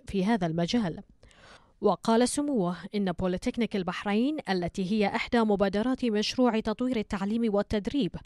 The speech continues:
قد سعت منذ إنشائها إلى تخريج جيل مزود بالمعرفة وثقافة القرن الحادي والعشرين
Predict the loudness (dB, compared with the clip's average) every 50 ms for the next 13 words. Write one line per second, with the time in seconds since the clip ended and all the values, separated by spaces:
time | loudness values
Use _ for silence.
0 | -16 -6 2 2 2 4 4 2 2 2 2 0 0 0 0 0 0 0 0 0
1 | 0 0 0 2 2 2 2 2 2 0 0 0 0 0 0 -2 -2 -2 -4 -6
2 | -8 -4 -2 -2 0 0 0 -2 -2 -2 -2 0 2 2 2 0 0 0 0 0
3 | 2 2 2 2 4 2 2 2 0 0 0 0 -2 -2 -2 -2 -2 0 0 2
4 | 0 0 0 0 0 0 0 -2 -4 -6 -2 -2 -2 -2 -2 -4 -2 -4 -4 -4
5 | -4 -4 -2 0 0 -2 -2 -2 -2 -2 -2 0 0 -2 -2 0 0 -2 -2 -4
6 | -4 -2 0 0 0 0 0